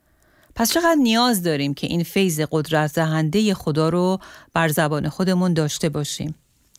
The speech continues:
ما با همین فیض خدا رو خدمت و پرستش می‌کنیم.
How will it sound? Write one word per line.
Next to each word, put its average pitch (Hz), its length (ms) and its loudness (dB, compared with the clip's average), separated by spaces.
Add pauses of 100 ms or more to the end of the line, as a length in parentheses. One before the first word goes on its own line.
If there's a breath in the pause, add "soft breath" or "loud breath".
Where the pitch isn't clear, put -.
(420 loud breath)
ما 226 100 6
با 220 120 4
همین 233 320 2
فیض 240 420 0
خدا 170 300 0
رو 175 120 0
خدمت 175 540 -2
و 170 80 -2
پرستش 156 640 -4
می‌کنیم. 147 460 -6